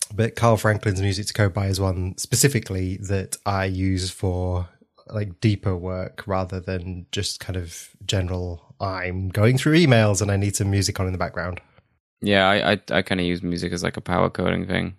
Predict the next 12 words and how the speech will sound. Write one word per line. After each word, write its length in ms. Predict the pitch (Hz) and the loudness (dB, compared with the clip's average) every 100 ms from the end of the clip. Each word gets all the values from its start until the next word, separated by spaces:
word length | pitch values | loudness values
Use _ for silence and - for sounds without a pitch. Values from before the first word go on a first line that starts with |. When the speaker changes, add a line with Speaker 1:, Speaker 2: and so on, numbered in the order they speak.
| _ | _
Speaker 2:
Like, 160 | 87 69 | -8 0
my, 460 | 95 92 90 90 - | 4 4 2 -2 -4
the 80 | 104 | -2
music 320 | 98 95 95 | 0 0 2
I 80 | 87 | 0
typically 360 | - 92 - 90 | 0 -6 -2 -2
listen 280 | 92 95 95 | -2 -4 -4
to 120 | 95 | -4
is 120 | 92 | -4
quite 420 | - 92 92 - _ _ _ _ _ _ _ _ _ _ | -2 2 2 0 _ _ _ _ _ _ _ _ _ _
heavy, 440 | 90 87 90 87 | 0 2 2 0
fast-paced, 920 | - 90 - 90 90 90 - - - | 0 -2 0 2 2 0 -4 -10 -14